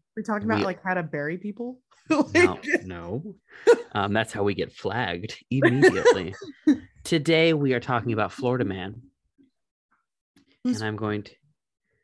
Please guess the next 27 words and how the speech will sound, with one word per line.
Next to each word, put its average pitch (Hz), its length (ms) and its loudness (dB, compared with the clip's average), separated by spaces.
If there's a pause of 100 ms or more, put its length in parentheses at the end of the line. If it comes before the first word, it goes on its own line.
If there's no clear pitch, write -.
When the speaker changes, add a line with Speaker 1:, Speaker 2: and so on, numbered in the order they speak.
(140)
Speaker 2:
florida 185 400 2
Man, 95 380 -2
all 127 140 -4
the 143 80 -6
Florida 131 300 0
Man 123 240 -2
stories 127 640 -6 (680)
of 104 380 0
just - 500 -4 (400)
stupid - 640 0
shit - 300 -2
that 92 100 -4
happens 92 340 -6
in 90 100 -12
Florida 90 500 -6 (120)
and 95 220 -4
their 92 100 -4
headlines. 82 840 -8 (920)
And 95 380 0 (120)
Speaker 1:
Okay. 165 280 0
Speaker 2:
it 190 100 -4
typically 117 420 0
starts 113 400 -2
with, 95 220 -2 (140)
"Florida 156 400 0
Man 101 380 -4 (560)
today 101 440 -2